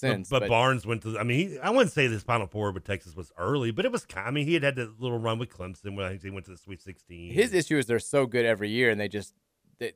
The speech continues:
Speaker 1: they've lost to a lower seeded team or a worse seeded team, however you wanna phrase it, five straight years, and three of those times it's been a double-digit seed. So, like, last night was kind of a, like, I was like, "Well, at least it wasn't an eleven or a ten or a twelve.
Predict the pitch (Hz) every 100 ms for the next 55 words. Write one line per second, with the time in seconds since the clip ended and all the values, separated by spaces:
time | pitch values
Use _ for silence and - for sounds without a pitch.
0 | _ 131 131 127 120 - 120 110 107 92
1 | 113 107 104 117 123 120 - 120 104 -
2 | 123 101 98 104 117 - 98 - 98 92
3 | 92 95 98 - 101 92 92 _ _ _
4 | _ 120 110 - 107 92 107 101 104 95
5 | 117 120 104 95 101 98 90 101 95 90
6 | 98 95 98 - 90 92 _ _ _ _
7 | 113 110 117 135 139 127 - 123 113 110
8 | 113 117 123 117 139 202 165 202 214 185
9 | 196 190 175 151 170 180 160 - 156 156
10 | 131 131 175 151 139